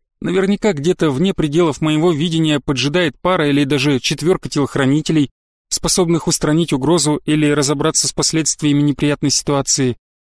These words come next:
А в свободное время пишущих доклады на много листов о том, что я сделал и куда пошел.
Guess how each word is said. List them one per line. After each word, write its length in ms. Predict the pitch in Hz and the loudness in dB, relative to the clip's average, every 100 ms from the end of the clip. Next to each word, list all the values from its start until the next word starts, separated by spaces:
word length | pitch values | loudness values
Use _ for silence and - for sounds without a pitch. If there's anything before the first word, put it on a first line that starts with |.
| _ | _
А 80 | - | -4
в 60 | - | -2
свободное 580 | - 151 143 165 156 147 | 0 0 0 0 0 0
время 260 | 175 156 | 2 0
пишущих 440 | 143 - 156 151 131 | 0 -2 0 0 -2
доклады 400 | 147 165 170 143 | -2 0 0 2
на 100 | 139 | 2
много 260 | 160 139 | 2 2
листов 380 | 139 131 180 165 | 0 0 0 -2
о 60 | 147 | -2
том, 200 | 170 147 | 0 -2
что 200 | - 160 | 0 0
я 160 | 147 | 0
сделал 400 | 123 135 170 135 | 0 0 2 2
и 60 | 135 | 0
куда 200 | 143 156 | 0 -2
пошел. 460 | - - 147 151 | -2 -2 -2 -2